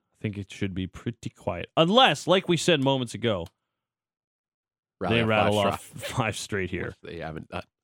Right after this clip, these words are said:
Speaker 2: <laughs>
Speaker 1: Which they have not done all season long.
Speaker 2: Ooh.
Speaker 1: But, um,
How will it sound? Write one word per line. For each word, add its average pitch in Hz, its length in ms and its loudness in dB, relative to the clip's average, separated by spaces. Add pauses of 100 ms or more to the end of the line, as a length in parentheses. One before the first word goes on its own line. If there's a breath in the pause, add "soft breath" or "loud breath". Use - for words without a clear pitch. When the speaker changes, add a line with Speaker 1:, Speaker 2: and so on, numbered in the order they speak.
(180)
Speaker 2:
<laughs> 185 360 -6
Speaker 1:
Which 95 220 -2
they 95 220 0
have 92 140 -4
not 104 220 -2
done 104 180 -2
all 95 120 -2
season 82 360 -4
long. 139 280 -6
Speaker 2:
Ooh. 80 760 -6 (580)
Speaker 1:
But, 82 80 -10
um, 82 440 -8